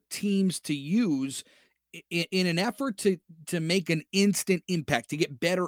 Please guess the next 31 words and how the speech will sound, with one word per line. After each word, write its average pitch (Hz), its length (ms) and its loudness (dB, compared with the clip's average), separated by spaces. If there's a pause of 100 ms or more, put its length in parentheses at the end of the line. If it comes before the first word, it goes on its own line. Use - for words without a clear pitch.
(140)
instantly, 127 580 -4
to, 147 160 -4 (220)
to 156 100 2
get 196 360 -4
guys 202 360 0 (440)
that 165 120 4
have 165 220 4
at 151 120 0
least 156 460 0
been 233 460 6 (500)
in 196 160 2
college 185 520 2
football, 139 640 -4 (960)
that 180 160 8
have 151 200 4
been 202 200 4
in 226 120 2
college 196 440 0
weight 151 280 2
rooms, 147 460 -6 (540)
that 165 220 2
understand 208 680 4
kind 196 240 2
of 180 80 0
the 151 80 -2
day-to-day 170 840 2 (340)
that 151 180 -2
you 160 180 0
need 175 380 0
to 151 80 2
have 156 560 -2